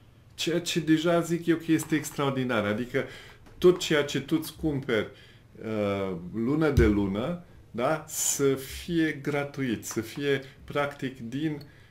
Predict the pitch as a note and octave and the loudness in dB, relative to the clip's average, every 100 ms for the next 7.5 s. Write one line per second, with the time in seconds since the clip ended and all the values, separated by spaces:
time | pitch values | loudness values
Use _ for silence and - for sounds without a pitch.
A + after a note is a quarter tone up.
0 | - B2 A#2 A2 G#2+ G#2+ G#2 - - G#2+ | -18 -8 -4 -2 0 0 -4 -18 -12 -12
1 | - - - - A#2+ B2+ B2+ B2 E3 D3+ | -12 -18 -20 -6 2 4 4 4 2 2
2 | C#3+ C3+ C3 - C3+ B2+ A2 A2 C#3+ C3 | 2 2 2 2 2 4 2 2 2 4
3 | B2 - A#2 A2 G#2+ - B2+ A#2+ - - | 2 -2 2 2 2 -2 -2 -2 -4 0
4 | C#3 C3+ C3+ B2 - - B2 A2+ A#2 A2 | 0 0 -4 -8 -8 -6 -4 -2 0 -2
5 | G#2+ G#2+ F#2+ - F#2+ - C3 - A2 G2+ | -2 -2 -2 -6 -8 -6 -10 -8 -8 -6
6 | G2 F2 G2+ G2+ - F#2+ F2+ - F2+ F2 | -6 -6 -6 -8 -8 -8 -8 -8 -12 -12
7 | F#2+ F#2+ F#2 F2 | -12 -10 -8 -10